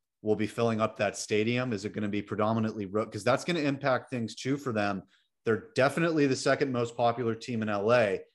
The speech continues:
So are they gonna be filled with their own fans, or is it gonna be fifty percent Chiefs?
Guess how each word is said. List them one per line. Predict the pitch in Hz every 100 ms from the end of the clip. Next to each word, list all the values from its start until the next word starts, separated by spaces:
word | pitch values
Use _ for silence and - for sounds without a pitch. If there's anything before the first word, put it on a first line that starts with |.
| _ _ _
So | - 123 117
are | 113
they | 107 120
gonna | 143
be | 127 120
filled | - 127 127
with | 120
their | 110
own | 117 113
fans, | - 123 135 151 151
or | - 117
is | 107
it | 107
gonna | 110
be | 104
fifty | - 120 131
percent | 113 117 135 120
Chiefs? | - 127 143 - -